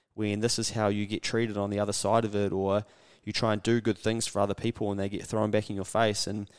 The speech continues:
I'm, you know, there's that saying, like, "No good deed goes unpunished." And,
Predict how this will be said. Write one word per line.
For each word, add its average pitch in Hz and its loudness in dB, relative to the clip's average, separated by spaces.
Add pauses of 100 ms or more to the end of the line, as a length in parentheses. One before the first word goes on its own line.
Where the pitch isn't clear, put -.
(380)
I'm, 117 -2
you 113 0
know, 117 4
there's 120 2
that - 0
saying, 117 4
like, 71 0
"No 110 6
good 107 2
deed 107 0
goes 101 2
unpunished." 104 -2
And, 101 -2